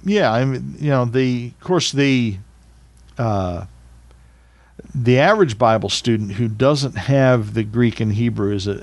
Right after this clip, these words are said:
is a little bit of a disadvantage, because sometimes a difference that, let, let's say you're comparing the New American Standard and the N I V.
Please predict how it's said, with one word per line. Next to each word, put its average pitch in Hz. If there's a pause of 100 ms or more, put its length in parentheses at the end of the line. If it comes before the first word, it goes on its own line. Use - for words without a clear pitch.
is 107
a 107
little 117
bit 117
of 107
a 101
disadvantage, 107
because 107 (640)
sometimes 110 (520)
a 120
difference 123 (400)
that, 110
let, 117
let's 139
say 147
you're 127
comparing 113
the 104
New 123
American 120
Standard 107
and 104
the 101
N 98
I 98
V. 92